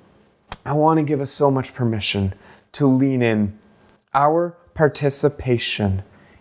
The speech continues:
in the kingdom of God, whether we give or whether we act or whether we proclaim,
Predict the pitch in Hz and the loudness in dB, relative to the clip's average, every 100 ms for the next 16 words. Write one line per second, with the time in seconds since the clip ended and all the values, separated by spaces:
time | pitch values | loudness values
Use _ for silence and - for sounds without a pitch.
0 | _ 123 117 113 - 110 - 131 127 123 | _ 0 0 0 -2 -6 -4 -2 0 0
1 | 113 113 107 104 120 120 120 113 110 131 | -2 -2 -2 0 0 0 -2 -4 -4 0
2 | 127 110 101 - - - - - - 127 | 2 2 -2 -14 -20 -20 -20 -14 0 0
3 | 120 127 123 127 113 113 - _ 143 120 | 2 -2 -2 -4 -2 -2 -4 _ -2 -2
4 | 104 - - - - _ - 123 123 123 | -6 -12 -12 -12 -20 _ 0 2 2 0
5 | 120 117 107 - - 117 - - 131 127 | -2 -4 -4 -10 -2 -2 -2 -4 -2 2
6 | 117 101 | 2 0